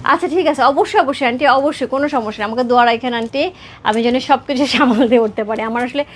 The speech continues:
যেটা হয়, বাচ্চা ছোটো ছোটো তো ওরা, ওদেরকে একটুখানি নিয়ে বসতে হয়, না হলে হয় না।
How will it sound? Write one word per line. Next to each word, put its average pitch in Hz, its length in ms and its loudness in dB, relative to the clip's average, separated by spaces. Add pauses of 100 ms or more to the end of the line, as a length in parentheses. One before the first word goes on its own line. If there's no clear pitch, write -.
(220)
যেটা 247 220 2
হয়, 285 140 2
বাচ্চা 214 320 -2
ছোটো 269 200 -6
ছোটো 269 240 -4
তো 285 200 0
ওরা, 269 260 0 (300)
ওদেরকে 254 420 2
একটুখানি 294 340 0
নিয়ে 262 180 0
বসতে 220 380 -2
হয়, 214 140 -4
না 202 100 -2
হলে 226 180 -4
হয় 240 240 -4
না। 180 100 -10